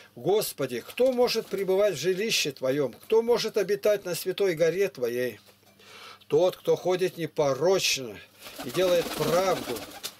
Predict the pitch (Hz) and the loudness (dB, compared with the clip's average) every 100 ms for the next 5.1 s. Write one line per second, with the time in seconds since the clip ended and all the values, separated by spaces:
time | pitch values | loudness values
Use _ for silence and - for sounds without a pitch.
0 | - - 139 143 170 190 202 196 185 233 | -20 -10 -6 2 2 2 0 0 0 2
1 | 214 - 175 170 143 - 185 160 - 160 | 0 -2 -6 -4 -6 0 0 0 -2 -6
2 | - 143 139 127 98 - _ _ - - | -2 -2 0 -2 -6 -20 _ _ -20 -20
3 | - - 208 208 196 196 208 233 - 202 | -20 -4 -2 0 -2 0 2 2 0 0
4 | 208 185 202 214 220 180 - 160 131 117 | 0 0 0 2 2 2 -4 -2 -2 -4
5 | 90 | -12